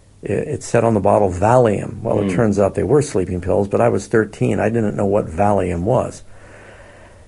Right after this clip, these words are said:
Speaker 1: I thought, "Well, maybe this is some medicine for ladies, and I'll get sick." <laughs> So,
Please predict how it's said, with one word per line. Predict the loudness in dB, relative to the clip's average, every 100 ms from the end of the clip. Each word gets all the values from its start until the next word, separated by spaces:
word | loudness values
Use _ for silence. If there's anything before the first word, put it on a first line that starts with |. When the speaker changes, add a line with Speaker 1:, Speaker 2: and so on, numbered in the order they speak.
| -20 -20 -4
Speaker 1:
I | -2
thought, | 2 2
"Well, | 2
maybe | 2 4
this | 4 2 0
is | -2
some | 0 0 2
medicine | 2 2 -2 -2
for | 0
ladies, | 2 2 0 -2 -10 -16 -12
and | -8 -4
I'll | -2
get | -2 -4
sick." | -2 -2 -2 -6 -20 -18 -12
<laughs> | -8 -4 -4 -4 0
So, | 0 4 6 6 2